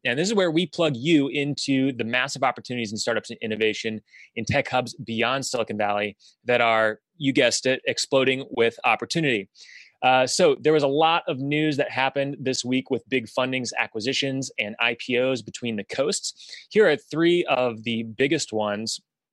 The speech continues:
that happened this week. Raleigh-Durham-based Shattuck Labs raised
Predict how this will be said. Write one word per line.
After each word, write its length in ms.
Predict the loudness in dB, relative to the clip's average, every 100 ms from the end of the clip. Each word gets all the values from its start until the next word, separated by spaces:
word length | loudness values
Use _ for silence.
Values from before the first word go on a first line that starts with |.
| -20 -8
that 140 | -4 -2
happened 420 | -2 -2 -2 -2
this 160 | -2 -2
week. 220 | -2 -2
Raleigh-Durham-based 840 | 2 2 2 2 0 2 0 0 -4
Shattuck 420 | -6 0 0 0 -2
Labs 480 | 0 0 0 -4
raised 240 | 0 0